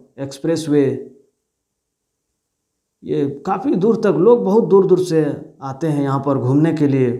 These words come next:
एंजॉय करते हैं। अमेजिंग प्लेस, ये देख सकते हैं किस तरह से सेल्फी ले रहे हैं। और बारिश धीरे धीरे आ रही है, बहुत ही बढ़िया,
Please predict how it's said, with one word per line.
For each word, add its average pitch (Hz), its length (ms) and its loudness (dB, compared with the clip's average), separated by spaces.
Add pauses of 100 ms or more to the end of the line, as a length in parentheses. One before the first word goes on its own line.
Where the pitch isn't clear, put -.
एंजॉय 135 340 2
करते 143 320 0
हैं। 123 200 -2 (1800)
अमेजिंग 147 480 0
प्लेस, 127 420 -4 (1040)
ये 147 120 0
देख 139 140 0
सकते 139 220 -6
हैं 131 80 -6
किस 156 160 -6
तरह 156 120 -2
से 147 160 -4
सेल्फी 131 380 -4
ले 135 200 2
रहे 120 120 -2
हैं। 120 180 -6 (3000)
और 123 220 -2
बारिश 160 340 2
धीरे 156 240 4
धीरे 160 280 2 (600)
आ 151 140 0
रही 156 220 4
है, 139 140 0 (2250)
बहुत 208 380 4
ही 196 60 4
बढ़िया, 139 360 2